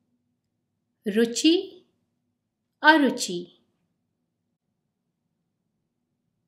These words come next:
शांति, अशांति। Shanti is peace, Ashanti is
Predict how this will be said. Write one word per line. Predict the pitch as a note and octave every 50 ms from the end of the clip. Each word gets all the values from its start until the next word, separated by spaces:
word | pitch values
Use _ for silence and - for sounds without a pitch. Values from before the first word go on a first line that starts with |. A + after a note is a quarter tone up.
| _ _ _ _ _ _ _ _ _ _ _ _ _ _ _ _ _ _ _
शांति, | - - - - C4 B3 A3 G#3+ G#3+ G#3+ G#3 - C#4+ C#4+ D4 E4+ F4+ - - - _ _ _ _ _ _ _ _ _ _ _ _ _ _ _ _ _ _ _ _ _ _ _ _ _ _ _ _ _ _ _ _ _ _ _ _ _ _ _ _ _ _ _ _ -
अशांति। | D#4+ D#4+ D#4 D#4+ - - C4 A3+ G3 F#3+ F#3 F3 - - F#3+ E3+ E3 E3 - _ _ _ _ _ _ _ _ _ _ _ _ _ _ _ _ _ _ _ _ _ _ _ _ _ _ _ _ _ _ _ _ _ _ _ _ _ _ -
Shanti | - - - - B3+ A#3+ B3 C4 C#4+ C#4+ C#4+ - D#4+ E4 E4+ F4 F4 - - _ _ _ -
is | A3 G#3 G#3 - - - - _
peace, | - A3+ G3+ F#3+ G#3+ C#4 - - - - - _ _ _ _ _ _ _ _ _ _ _ _ _ _ _ _ _ _ _ _ _ _ _ _ _ _ _ _ _ -
Ashanti | B3 - - - C#4+ C#4 C#4 D4 D4+ D4+ D4+ D#4+ D#4+ D#4+ D#4 - -
is | A#3+ A3+ A#3 C4